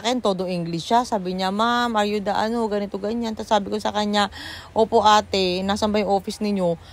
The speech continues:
Sa gulat siya, sabi niya, "Galing-galing ko daw mag-Tagalog." Sabi ko, "Ano ba, ate?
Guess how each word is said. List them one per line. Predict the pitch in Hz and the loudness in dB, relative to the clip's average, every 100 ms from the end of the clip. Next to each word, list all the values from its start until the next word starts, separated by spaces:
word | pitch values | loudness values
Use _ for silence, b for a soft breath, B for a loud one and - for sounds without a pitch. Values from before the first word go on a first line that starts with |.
| B | B
Sa | 190 | -4
gulat | 170 196 180 | 2 6 6
siya, | - 226 | 4 2
sabi | 214 175 | 2 4
niya, | 202 | 2
"Galing-galing | 196 190 175 175 | 4 4 4 2
ko | 175 | 2
daw | 165 | 2
mag-Tagalog." | 151 151 143 139 143 160 160 | 0 0 0 2 2 0 -2
Sabi | 160 151 | -4 -2
ko, | 160 160 | -2 0
"Ano | 170 | 0
ba, | 170 180 175 | 2 4 2
ate? | 165 190 | 0 -2